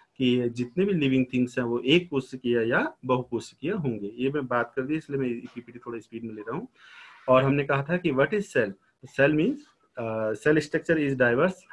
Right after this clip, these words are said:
but all cells share common characteristics। इस पर हम बात कर, ये मैं share कर रहा हूँ। Cell theory आपको बताया भी था कि what is cell theory? All organism, जितने भी, अ, जीव हैं, are composed of one or more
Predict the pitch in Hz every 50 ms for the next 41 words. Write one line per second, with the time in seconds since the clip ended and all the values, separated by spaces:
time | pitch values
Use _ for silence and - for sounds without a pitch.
0 | - _ _ - 120 120 120 120 - - 131 143 170 202 214 202 - - 147 135
1 | 127 - - - 120 117 110 - - 123 120 139 185 208 214 - 135 117 104 -
2 | 113 101 104 - - - 104 101 - - - _ _ _ - 113 - - 117 117
3 | 113 110 107 - - 117 117 - 127 135 139 135 131 135 131 131 - - - -
4 | _ _ _ - - 123 120 120 120 113 113 117 135 - _ _ _ _ _ _
5 | _ _ _ _ _ _ - - - 160 175 202 202 - - 165 160 160 175 160
6 | 139 131 139 147 135 127 117 123 123 131 151 160 160 165 160 170 175 170 170 143
7 | 127 123 120 127 131 127 - - 123 127 131 135 139 139 139 151 190 233 247 -
8 | - _ _ - - 147 165 190 214 226 233 - - 147 139 135 135 135 131 127
9 | 113 117 117 113 113 127 127 127 - - 196 202 214 214 214 - - 135 127 120
10 | 117 117 113 110 110 127 143 175 180 151 139 127 107 101 101 _ _ _ _ _
11 | - 131 127 123 123 123 - - 127 131 135 - 165 180 202 214 208 202 - -
12 | - 123 123 120 113 117 120 127 147 165 185 180 160 135 117 117 117 120 123 123
13 | 120